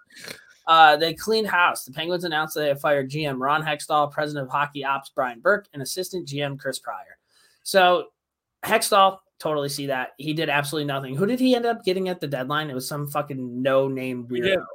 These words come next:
Speaker 2: Didn't he get, um,
Speaker 1: Granlund?
Speaker 2: Yeah, but he also, didn't he bring back, like, uh, Rantanen? No. Ah, whatever.
Speaker 1: I don't know. I was talking about that, uh, the Granlund one.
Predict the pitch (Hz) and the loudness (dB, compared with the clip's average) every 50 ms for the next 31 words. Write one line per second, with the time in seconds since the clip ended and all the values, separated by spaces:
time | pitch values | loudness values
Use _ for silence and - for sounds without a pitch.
0 | - _ _ _ - - 165 185 175 165 185 180 170 175 170 165 165 160 156 156 | -20 _ _ _ -8 -6 -4 -6 -4 -4 -4 -4 -2 -2 -4 -4 -4 -6 -8 -10
1 | 151 143 _ - 165 151 156 165 180 196 202 208 214 196 - _ _ _ _ _ | -14 -14 _ -4 0 2 2 2 2 0 -2 -2 -4 -6 -10 _ _ _ _ _
2 | _ _ _ _ _ _ _ _ _ _ _ _ - 147 160 156 131 131 139 160 | _ _ _ _ _ _ _ _ _ _ _ _ -6 -2 -2 0 0 0 0 0
3 | 170 - - 185 165 147 - 170 170 202 196 151 185 185 180 156 175 170 170 165 | 0 0 0 -2 -2 -2 -4 -4 -4 -4 -2 -2 -2 -2 -2 0 -2 -2 -2 -2
4 | - 156 139 131 123 - - 120 117 113 110 107 107 104 101 98 95 95 92 - | -2 -2 -2 -2 -2 -4 -4 -4 -2 -2 -4 -4 -6 -6 -6 -6 -8 -8 -10 -12
5 | _ _ _ _ - - _ _ _ _ _ _ _ _ _ _ _ - 107 127 | _ _ _ _ -20 -20 _ _ _ _ _ _ _ _ _ _ _ -8 -2 -2
6 | 165 160 185 202 214 214 220 - _ - 131 117 98 87 87 - _ _ _ _ | -2 0 -2 -2 -4 -4 -6 -10 _ -6 -4 -4 -4 -4 -8 -14 _ _ _ _
7 | _ _ _ _ _ _ _ _ _ _ _ _ _ _ _ _ _ _ _ _ | _ _ _ _ _ _ _ _ _ _ _ _ _ _ _ _ _ _ _ _
8 | _ _ _ _ _ _ _ _ _ _ _ _ _ _ _ _ _ - 113 98 | _ _ _ _ _ _ _ _ _ _ _ _ _ _ _ _ _ -12 -12 -12
9 | 82 - - _ _ - - - - - - - 180 175 156 135 131 127 131 127 | -12 -12 -20 _ _ -14 -14 -14 -14 -12 -8 -4 0 0 0 0 0 -2 -2 2
10 | 151 185 208 220 202 202 214 190 185 180 - 175 160 151 143 139 139 143 147 139 | 6 6 6 6 6 6 6 6 6 4 2 -2 0 0 0 0 0 0 -2 0
11 | 135 135 - - 139 135 131 127 123 117 123 - 139 135 135 135 131 127 120 113 | 0 -2 -2 -2 -2 0 0 0 -2 -4 -8 -8 -6 -6 -4 -4 -6 -6 -8 -10
12 | 110 107 104 107 | -10 -12 -12 -14